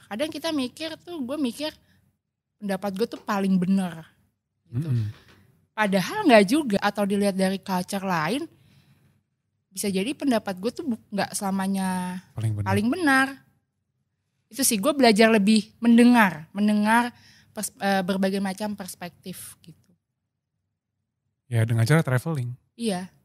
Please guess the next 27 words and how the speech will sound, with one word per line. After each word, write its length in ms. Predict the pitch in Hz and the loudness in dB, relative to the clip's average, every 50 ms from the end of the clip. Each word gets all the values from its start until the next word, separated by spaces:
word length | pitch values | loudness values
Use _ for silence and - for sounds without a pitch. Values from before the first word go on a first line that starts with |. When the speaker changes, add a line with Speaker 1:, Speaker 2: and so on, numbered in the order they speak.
| _ _ | _ _
Speaker 1:
karena 180 | - 220 247 277 | -2 4 6 8
Speaker 2:
Bener 100 | 330 359 | 10 10
Speaker 1:
lu 60 | 349 247 | 10 8
Speaker 2:
sih. 140 | 247 - 240 | 8 6 6
Speaker 1:
bener-bener 440 | 247 262 269 226 262 262 262 269 - | 6 6 6 6 4 4 4 2 2
open 360 | - 254 254 254 - 247 262 262 | 2 0 0 2 2 2 4 4
banget 340 | 247 247 254 277 302 302 - | 4 4 4 0 0 -2 -4
kan, 220 | - 220 214 220 226 | -4 -4 -4 -4 -4
semua 260 | - - 233 240 240 | -4 -2 0 0 0
kebudayaan, 760 | - 254 220 214 233 208 214 220 220 233 240 247 - 240 254 254 | 0 -2 0 0 0 0 0 0 2 2 2 2 2 2 0 0
semua 460 | - 233 226 226 226 226 - 220 233 | -2 0 0 0 0 0 0 0 0
orang 240 | 240 262 269 269 277 | 2 2 2 0 0
lu 120 | 311 339 | 0 0
harus 300 | 349 311 262 254 247 247 | 2 2 2 2 2 -2
terima 540 | - - 311 294 339 381 453 403 349 330 339 | -4 -4 -4 -2 -2 -2 -2 -2 -4 -4 -4
mau 140 | 339 294 262 | -2 -2 -2
nggak 200 | 262 247 240 240 | -2 -2 -2 -2
mau. 360 | 262 294 330 330 294 302 294 _ - _ _ - | -2 -2 -2 -4 -4 -4 -6 _ -16 _ _ -6
Speaker 2:
Iya. 260 | 113 107 104 98 95 - - _ _ _ | -4 -4 -4 -4 -6 -10 -14 _ _ _
Speaker 1:
Lu 80 | _ 311 | _ -6
nggak 160 | 349 339 294 233 | -2 -2 0 0
bisa 220 | 247 226 - 240 226 | 0 0 2 2 2
jadi 360 | 226 214 202 220 214 190 214 | 2 2 2 0 0 0 -2
kayak, 420 | 214 - 226 214 208 208 202 202 - - _ _ _ _ _ _ _ _ _ | -4 -4 -4 -4 -4 -2 -4 -4 -4 -8 _ _ _ _ _ _ _ _ _
misalnya 320 | 208 214 - 247 233 240 | _ -12 -8 -4 -4 -2
lu 140 | 254 262 269 | -2 -2 -4
stay, 480 | 262 - - - 226 214 208 214 214 | -4 -6 -4 -2 0 0 0 0 0